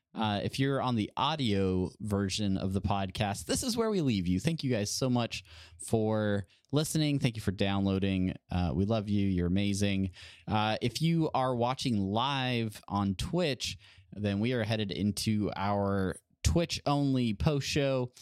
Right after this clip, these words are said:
If you want to catch the second part of the show, you can only catch it live on Twitch. Um, so that means following us. Follow us on twitch dot T V slash apathetic enthusiasm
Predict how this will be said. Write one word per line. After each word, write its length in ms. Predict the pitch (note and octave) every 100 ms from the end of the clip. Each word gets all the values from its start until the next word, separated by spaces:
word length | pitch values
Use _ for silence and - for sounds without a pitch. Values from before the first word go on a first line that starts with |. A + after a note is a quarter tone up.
| - _
If 160 | G#2+ G#2
you 160 | A#2 A2+
want 320 | A2+ F#2+ -
to 300 | - A#2 G#2+
catch 500 | - A#2 G#2+ - - _ _ _
the 120 | G2+ -
second 480 | - F#3 F3 A#2
part 180 | - A2+
of 60 | G2
the 80 | G2+
show, 440 | - G#2 G2 G2
you 120 | G2
can 160 | A2+ G#2
only 260 | B2 A#2+ A#2
catch 220 | G#2+ -
it 140 | -
live 500 | F#2+ G2 G2+ G2 G2 -
on 200 | F2 E2+
Twitch. 540 | - C#3 C3 - - - - - -
Um, 440 | G#2 G2+ G2+ G2 -
so 160 | - C#3
that 140 | C#3
means 640 | C#3+ C#3 C3+ C3 A#2 - -
following 380 | - D3+ C#3+ A2
us. 180 | F2+ -
Follow 240 | A#2 A2+
us 120 | A2 G#2+
on 360 | G#2 G2 G2 -
twitch 280 | - A#2 -
dot 120 | -
T 140 | - G#2
V 120 | G2+
slash 260 | - F2
apathetic 360 | - F#2 G#2 G2+
enthusiasm 760 | G2 C#3+ C3+ C3 B2+ B2 A#2+